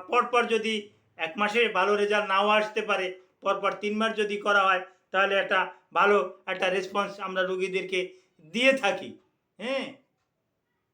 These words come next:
intra-uterine, intra-uterine insemination, এটা পরপর তিনবার যদি করানো হয়, তাহলে একটা ভালো রেসপন্স পাওয়া যায়। তারপরেও যদি ভালো রেসপন্স না পাওয়া যায়,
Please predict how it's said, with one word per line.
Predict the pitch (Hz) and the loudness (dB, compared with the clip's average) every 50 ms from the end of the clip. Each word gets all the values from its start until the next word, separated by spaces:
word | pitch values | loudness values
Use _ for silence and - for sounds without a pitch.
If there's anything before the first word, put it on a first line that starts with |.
| _ _ _ _ - | _ _ _ _ -2
intra-uterine, | 196 208 214 214 - 220 214 208 196 180 180 - - - _ _ _ _ _ _ _ _ 185 180 214 214 214 - - 226 233 247 247 240 226 170 - - - _ _ _ _ _ _ _ _ _ _ _ _ 175 | 0 0 0 0 0 2 4 4 4 4 2 -2 -8 -16 _ _ _ _ _ _ _ _ -8 -4 -4 -4 -4 -2 0 2 2 4 4 2 0 0 -4 -10 -16 _ _ _ _ _ _ _ _ _ _ _ _ -16
intra-uterine | 185 180 185 202 190 185 185 196 208 202 208 214 202 208 196 190 185 185 - _ _ _ 190 | -16 -6 -4 -4 -2 0 0 -2 -2 -4 -4 -2 0 0 0 0 -2 -8 -14 _ _ _ -14
insemination, | 196 196 - - - 202 196 196 196 196 185 180 180 170 170 - - _ _ _ - | -14 -12 -12 -12 -12 -8 -8 -6 -6 -6 -8 -8 -10 -12 -12 -14 -20 _ _ _ -10
এটা | 170 185 170 | -6 -4 -4
পরপর | - 190 185 180 185 202 190 | -2 -2 -4 -4 -2 -4 -4
তিনবার | 190 - 208 202 196 202 202 196 | -4 -4 -8 -6 -2 -2 -2 -2
যদি | 196 185 185 185 | -2 -6 -6 -6
করানো | 185 202 196 196 196 196 185 | -4 -2 -2 0 0 0 -2
হয়, | 180 170 151 - - _ _ _ _ | -4 -4 -6 -8 -16 _ _ _ _
তাহলে | 185 185 190 | -6 -4 -2
একটা | 180 185 175 | -2 -2 -2
ভালো | 147 151 165 175 175 165 - - - _ 170 | 0 0 2 2 2 0 -2 -6 -14 _ -8
রেসপন্স | 180 175 180 - 170 160 160 - | -8 -8 -8 -8 -10 -12 -10 -8
পাওয়া | - 139 143 135 | -6 -6 -6 -4
যায়। | 135 131 120 - - _ _ _ | -6 -8 -10 -12 -16 _ _ _
তারপরেও | 180 190 226 226 208 - 226 226 240 240 240 | 2 4 4 4 2 2 2 4 4 4 4
যদি | 220 233 226 208 226 208 208 - _ _ - | 4 2 2 0 -2 -4 -6 -10 _ _ 0
ভালো | 180 190 208 214 208 | 2 2 2 2 2
রেসপন্স | 208 202 - 214 208 202 - - | 0 -2 -2 -4 -6 -6 -4 0
না | 202 196 | 0 0
পাওয়া | 190 196 190 190 185 180 | 0 2 0 0 0 0
যায়, | 180 175 170 170 | 0 -2 -4 -4